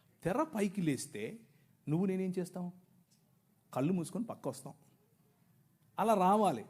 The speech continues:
మన ప్రభు అది నేర్పాడు. ఆయన అన్నాడు, "అస్తగ్ఫిరుల్లాహ్ అబ్బా, దేవుడు, దేవుడు ఎంత అందం సృష్టించాడు"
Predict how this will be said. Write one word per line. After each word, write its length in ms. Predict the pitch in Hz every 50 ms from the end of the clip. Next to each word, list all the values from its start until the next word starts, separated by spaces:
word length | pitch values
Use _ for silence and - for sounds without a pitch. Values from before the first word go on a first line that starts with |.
| - - -
మన 160 | 170 202 226 254
ప్రభు 280 | 220 247 247 233 269
అది 140 | 269 254 247
నేర్పాడు. 420 | 220 220 233 226 226 - 139 101 - - - - - _ _ _ _ _ _ _ _ -
ఆయన 220 | 127 151 160 151
అన్నాడు, 320 | 147 147 151 151 143 131
"అస్తగ్ఫిరుల్లాహ్ 1040 | 123 113 104 104 107 - - - - - - 151 - - - - - - - 127 131 -
అబ్బా, 280 | - - - - - - -
దేవుడు, 300 | 127 139 151 143 123 113 95 - - - - - - _ -
దేవుడు 220 | 147 160 147 135
ఎంత 380 | 127 127 135 175 - - - 131
అందం 380 | - 135 160 165 151 143 139
సృష్టించాడు" 680 | 139 143 127 113 - - 110 104 - - 95 85 80